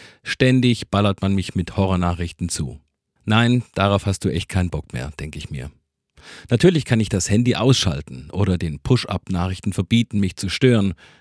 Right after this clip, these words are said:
Doch ändert das was? Nein, tut es nicht. Denn schaue ich in die Zeitung oder mache ich den Fernseher an, was auch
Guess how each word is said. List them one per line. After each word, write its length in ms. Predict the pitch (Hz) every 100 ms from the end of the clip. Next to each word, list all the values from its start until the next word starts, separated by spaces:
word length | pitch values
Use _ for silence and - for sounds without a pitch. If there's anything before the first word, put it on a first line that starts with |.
| _ _ -
Doch 100 | 98
ändert 380 | - 98 110 135
das 240 | 131 -
was? 320 | 120 110 - - _ _ _ _ - _ -
Nein, 220 | 123 123
tut 180 | 110 95
es 160 | 71 78
nicht. 320 | - - - _ _ - - -
Denn 120 | 123 120
schaue 240 | 156 151
ich 80 | 123
in 100 | 104
die 120 | 92
Zeitung 580 | - 120 131 139 131 117
oder 180 | 101 98
mache 260 | 98 95
ich 240 | 92 - -
den 140 | 82
Fernseher 520 | - 101 113 104 92
an, 240 | 80 98 90 - _ -
was 200 | 123 -
auch 200 | 120